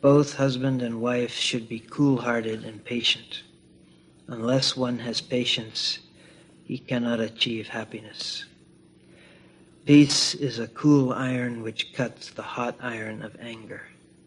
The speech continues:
So an atmosphere of peace and love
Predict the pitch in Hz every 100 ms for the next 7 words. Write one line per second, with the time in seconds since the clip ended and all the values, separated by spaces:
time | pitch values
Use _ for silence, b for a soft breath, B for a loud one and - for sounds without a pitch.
0 | - B B B B B - 123 117 117
1 | 135 - 127 - - 120 120 110 110 -
2 | - 131 120 120 113 113 113 104 - -